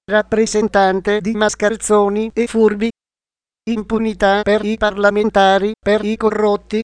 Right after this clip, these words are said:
per gli evasori fiscali, per i palazzinari.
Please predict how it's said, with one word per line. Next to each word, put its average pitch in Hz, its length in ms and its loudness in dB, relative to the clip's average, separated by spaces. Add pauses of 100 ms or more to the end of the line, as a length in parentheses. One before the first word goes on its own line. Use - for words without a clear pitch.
per 208 220 0
gli 202 220 -6
evasori 202 640 0
fiscali, 202 760 0
per 208 260 -2
i 214 140 -2
palazzinari. 202 920 -2